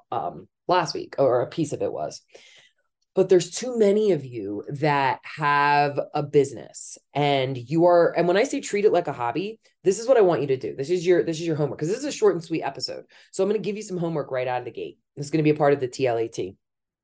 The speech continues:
I want you to sit down, do a little brainstorming sesh, and think about whatever is not paying off like you want it to.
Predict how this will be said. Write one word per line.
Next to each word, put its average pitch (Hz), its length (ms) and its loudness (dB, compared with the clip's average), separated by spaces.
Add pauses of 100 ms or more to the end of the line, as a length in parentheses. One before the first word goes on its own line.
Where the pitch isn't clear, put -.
(180)
I 156 120 2
want 170 280 2
you 226 80 -4
to 226 100 -4
sit 185 300 0
down, 156 240 4
do 156 100 0
a 160 40 0
little 185 180 6
brainstorming 156 640 -2
sesh, - 340 -8 (360)
and 190 120 2
think 220 160 6
about 269 220 6
whatever 202 840 6 (120)
is 165 220 4
not 147 600 0 (480)
paying 190 400 0
off 151 340 -4
like 143 240 -6
you 135 80 -12
want 120 220 -8
it - 120 -18
to. - 200 -14